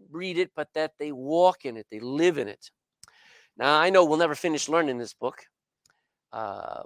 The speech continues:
but this will probably be the final study on just the Bible for a while, at least until next year. So I've spent this entire year trying to get you to store up and memorize and learn and treasure the book you hold in your hand, to make it a part of your heart and not just your mind, because a lot of people <clears throat>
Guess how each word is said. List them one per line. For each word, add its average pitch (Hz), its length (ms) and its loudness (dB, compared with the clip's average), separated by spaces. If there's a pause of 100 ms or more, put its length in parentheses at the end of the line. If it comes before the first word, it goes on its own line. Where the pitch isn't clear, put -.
but 135 240 0
this 165 160 -8
will 143 80 -12
probably 160 200 -2
be 156 100 -6
the 123 80 -10
final 160 260 -2
study 135 360 -4
on 123 160 -8
just - 280 -8
the 131 80 -12
Bible 131 380 -6
for 113 240 -10
a 113 60 -6
while, 131 340 2
at 117 80 -6
least 110 220 -14
until 98 200 -18
next - 300 -16
year. 82 220 -18 (760)
So - 300 4
I've 208 180 6
spent 285 320 0
this 262 180 -4
entire 240 520 2
year 196 640 -6 (560)
trying 233 220 2
to 247 60 -2
get 208 380 -4
you 139 80 -6
to 139 100 -8
store 196 540 6
up 160 220 -2
and 113 160 -10
memorize 165 640 -2
and 113 100 -10
learn 156 460 0
and 117 160 -8
treasure 147 500 -2
the 131 80 -8
book 147 280 -8
you 147 80 -8
hold 151 220 -8
in 151 120 -8
your 151 140 -10
hand, 147 320 -14 (880)
to 156 60 -4
make 214 100 6
it 214 80 6
a - 20 4
part 208 240 8
of 175 80 2
your 156 140 0
heart 190 480 2
and 175 80 -4
not 190 180 -4
just - 300 -12
your 165 80 -10
mind, 160 400 -12
because 143 180 -14
a 151 60 -6
lot 190 100 2
of 190 80 -6
people 165 340 -8
<clears throat> - 40 -6